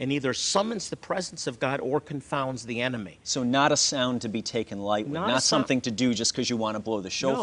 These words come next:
Speaker 1: No, there's
Speaker 2: It's a
Speaker 1: set
Speaker 2: very significant noise.
Speaker 1: Exactly. There's set times where we blow the shofar.
Speaker 2: Hmm.
Speaker 1: At "Blow the shofar in Zion, sound the alarm on my holy mountain"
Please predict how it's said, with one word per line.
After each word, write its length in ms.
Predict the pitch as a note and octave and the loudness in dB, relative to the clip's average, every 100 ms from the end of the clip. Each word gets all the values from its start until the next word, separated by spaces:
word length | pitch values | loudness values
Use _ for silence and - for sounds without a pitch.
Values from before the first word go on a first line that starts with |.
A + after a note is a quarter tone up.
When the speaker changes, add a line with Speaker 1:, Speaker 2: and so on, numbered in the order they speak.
| C3 | 2
Speaker 1:
No, 40 | |
there's 140 | F#2+ G2 | 2 2
Speaker 2:
It's 140 | - | 0
a 40 | |
Speaker 1:
set 80 | G#2+ | 4
Speaker 2:
very 220 | B2 D3+ | 6 6
significant 640 | D#3+ C3+ A2+ G#2 - F#2 F2 | 4 2 -2 -4 -8 -10 -10
noise. 80 | - | -8
Speaker 1:
Exactly. 420 | B2 D3+ - A#2+ | 2 2 2 -6
There's 220 | A2 - | -6 -4
set 340 | - G#3 A3+ | 0 0 -2
times 460 | - - F#3 D#3+ C#3 | -6 -2 0 0 -2
where 100 | C3 | -2
we 160 | A2+ A2+ | -2 -4
blow 560 | G#2 C3 C3+ D#3 G3 | -4 0 4 6 4
the 120 | G3 | 2
shofar. 720 | F#3 - D#3+ D#3 - G2 F#2+ G#2+ | 2 4 4 2 0 -2 -4 -4
Speaker 2:
Hmm. 140 | A#2+ G2 - - - | -4 -6 -14 -12 -6
Speaker 1:
At 180 | A#2+ | -6
"Blow 320 | - C3 F#3 A3+ | -4 4 4 4
the 100 | A3+ | -2
shofar 440 | - G3 - E3+ | -2 -4 -4 -6
in 100 | D#3+ | -6
Zion, 440 | C3+ E3 F3 D3 A#2+ | -2 -2 -2 -4 -4
sound 380 | - D#3 E3 E3+ | -2 0 0 0
the 60 | |
alarm 340 | D3 C#3+ D3 C#3 | 0 0 0 -2
on 80 | |
my 120 | B2+ B2 | -2 -2
holy 260 | C3+ C3 | -2 -4
mountain" 420 | B2+ C#3 D#3 B2+ | -4 -4 -4 -8